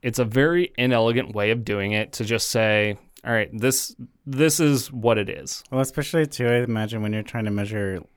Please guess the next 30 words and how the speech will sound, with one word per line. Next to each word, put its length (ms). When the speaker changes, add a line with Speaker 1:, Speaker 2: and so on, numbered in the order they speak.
Speaker 2:
tens 300
of 120
thousands 420
of 260
kilometers, 920
even, 300
like, 220
a 120
hair's 460
breadth 420
ambiguity 800
could, 220
like, 200
over 220
a 60
million 320
kilometers, 520
that 100
could 140
be, 140
like, 220
a 60
huge 440
gap 280
of 120
distance. 540
Speaker 1:
Right. 600
So, 180
like, 320
they, 480